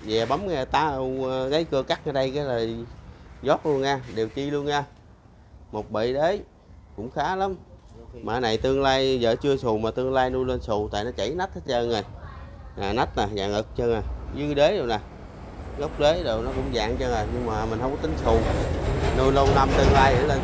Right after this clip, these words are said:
xù nha cô chú anh chị. Đó là chỉ tương lai thôi. Cao nó là chín hai. Hoành thân eo trước cái đi.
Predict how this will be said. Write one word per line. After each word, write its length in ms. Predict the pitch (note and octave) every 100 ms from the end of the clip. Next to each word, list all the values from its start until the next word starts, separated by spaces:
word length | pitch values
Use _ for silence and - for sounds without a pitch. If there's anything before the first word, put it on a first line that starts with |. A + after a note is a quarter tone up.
| B2
xù 120 | A#2
nha 140 | C3+ C3+
cô 80 |
chú 140 | C3 D#3+
anh 100 | C3+
chị. 180 | A#2+ C3+ - - - - - - - - - - - -
Đó 80 | C3+
là 80 | D3+ C3+
chỉ 100 | B2
tương 200 | C3+ C3+
lai 200 | C3+ C#3
thôi. 180 | C#3 C3+ - - - - - - - - - - - - -
Cao 200 | D3 D3+
nó 80 | D#3
là 100 | F3
chín 220 | C#3+ G3+
hai. 320 | G3 E3 F3+ F#3 - - - - - - - - - - - - - - - - - - - - - - - - - - - - - - - -
Hoành 200 | A2+ B2
thân 180 | C3+ D3
eo 180 | C#3+ C#3
trước 240 | E3+ E3
cái 100 | F#3+
đi. 100 | D3+